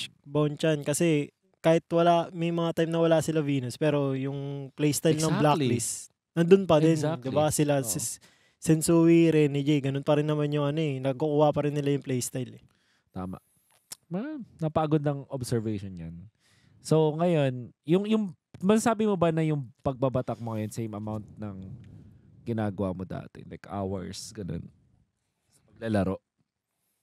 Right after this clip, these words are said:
Speaker 1: Sa, feeling ko mas marami yung games dati.
Speaker 2: Okay.
Speaker 1: Sa ano eh, Emil. Kasi nung mga time dati, ano eh,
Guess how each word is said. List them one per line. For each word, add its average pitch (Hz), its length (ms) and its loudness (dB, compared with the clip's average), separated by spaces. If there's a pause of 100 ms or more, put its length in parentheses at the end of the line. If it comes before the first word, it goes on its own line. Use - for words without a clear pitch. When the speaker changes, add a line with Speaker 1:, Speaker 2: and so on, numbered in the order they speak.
(500)
Speaker 1:
Sa, - 320 -4 (380)
feeling 190 260 0
ko 208 120 -2
mas 202 180 -2
marami 180 400 4
yung 175 180 -2
games 151 300 0
dati. 131 500 -4 (260)
Speaker 2:
Okay. 135 280 -8
Speaker 1:
Sa 135 240 -4
ano 127 100 -10
eh, 120 140 -10 (140)
Emil. 131 260 -18
Kasi 156 240 0 (440)
nung 151 220 -6
mga 156 300 -4
time 151 240 -2
dati, 139 400 0
ano 131 220 -6
eh, 120 120 -14